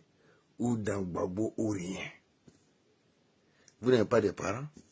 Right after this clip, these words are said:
On vous a mis à l'école pour ça. Il est temps de réfléchir. Si cela veut faire match retour, et même n'ont qu'à le faire les match retour. Moi, je pense que c'est en football, on parle de match retour.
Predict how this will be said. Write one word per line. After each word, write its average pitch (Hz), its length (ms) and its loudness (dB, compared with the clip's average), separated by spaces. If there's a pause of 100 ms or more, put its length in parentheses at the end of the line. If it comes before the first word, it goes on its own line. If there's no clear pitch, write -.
(300)
On 104 80 -6
vous 120 200 2
a 110 60 6
mis 117 120 2
à 110 100 6
l'école 101 380 4
pour 98 140 -8
ça. 135 240 -4 (1600)
Il 87 120 -12
est 87 60 -10
temps 101 180 -2
de 95 120 -2
réfléchir. - 560 -8 (580)
Si 147 260 2
cela 143 260 8
veut 127 120 4
faire 117 180 2
match 117 280 -2
retour, 107 400 -2 (680)
et 147 120 10
même 127 200 4
n'ont 107 100 0
qu'à 117 140 2
le 113 100 2
faire 101 180 0
les 107 200 4
match 101 400 -6
retour. 87 360 -8 (280)
Moi, 107 260 -2
je 95 120 -2
pense 98 280 -4
que 101 100 -4
c'est 107 160 0
en 107 160 0
football, 117 540 -2
on 95 120 -6
parle 101 220 0
de 90 100 -6
match 92 300 -8
retour. - 320 -8